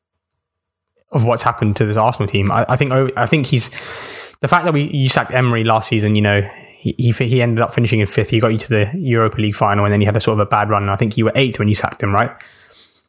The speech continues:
I mean, Arteta's gonna finish, he's not gonna finish any higher than eighth, let's be honest, right? No European football for the first time in twenty-five years, most likely.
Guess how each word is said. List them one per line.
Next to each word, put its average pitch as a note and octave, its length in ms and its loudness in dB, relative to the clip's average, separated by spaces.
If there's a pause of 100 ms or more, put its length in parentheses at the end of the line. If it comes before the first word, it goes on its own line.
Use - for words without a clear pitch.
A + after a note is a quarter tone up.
(140)
I A#2+ 60 -2
mean, A#2+ 120 2
Arteta's C3+ 400 0
gonna C3 140 2
finish, - 540 -2
he's C#3 160 2
not D3+ 80 2
gonna C3 120 0
finish B2+ 160 0
any B2 220 0
higher A2+ 320 0
than G#2 200 -2 (100)
eighth, A#2+ 360 0 (240)
let's B2+ 260 -2
be B2 120 0
honest, G#2 340 0
right? A2 160 -2
No C3 120 0
European A#2 480 0
football A#2 280 0
for A2+ 80 0
the G#2+ 60 2
first - 260 0
time A2 80 -6
in G#2+ 80 -2
twenty-five G#2+ 480 0
years, G#2+ 260 0 (200)
most A2 200 0
likely. A2 460 0